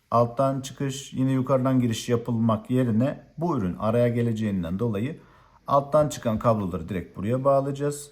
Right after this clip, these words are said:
Yukarıdan da direkt kaçak akım rölesine bağlayıp kolay bir şekilde herhangi bir değişiklik yapmadan sistem içerisinde bağlantımızı yapacağız. Bunu yaparken de ana sigortamızı, enerji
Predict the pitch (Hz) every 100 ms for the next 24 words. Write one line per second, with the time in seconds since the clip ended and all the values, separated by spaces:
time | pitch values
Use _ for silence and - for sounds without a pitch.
0 | 131 135 151 131 117 113 127 127 131 -
1 | 120 127 110 101 95 98 98 92 90 80
2 | - _ 120 135 131 135 156 - 147 143
3 | 139 113 104 - 95 - 92 117 117 131
4 | 139 139 127 104 92 104 110 - 95 104
5 | - 127 107 101 98 92 117 - 92 85
6 | 120 131 104 - 120 160 127 120 117 101
7 | 95 139 151 120 - 80 73 - - _
8 | - 117 143 220 175 131 127 104 - 104
9 | 92 110 - - - - - - - -
10 | 135 160 - 127 117 104 101 95 85 107
11 | 156 - - - _ - - - - _
12 | _ _ _ - - - _ 110 113 120
13 | 120 117 -